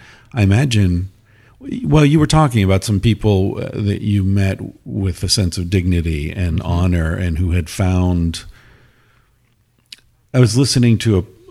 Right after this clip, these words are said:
Speaker 1: a, a podcast the other day by, uh, my friend Duncan Trussell, and he was talking about Ram Dass.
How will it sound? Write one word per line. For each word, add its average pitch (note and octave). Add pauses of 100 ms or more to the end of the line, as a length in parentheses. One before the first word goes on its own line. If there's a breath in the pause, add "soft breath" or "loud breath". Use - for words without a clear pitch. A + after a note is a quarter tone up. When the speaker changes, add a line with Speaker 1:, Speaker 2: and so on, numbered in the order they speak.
(440)
Speaker 1:
a, G#2
a F#2
podcast F2+
the G2+
other F#2
day F#2
by, E2+
uh, E2
my F#2
friend F2
Duncan F#2
Trussell, G2
and F2
he G#2
was G2+
talking F#2+
about E2
Ram F2+
Dass. -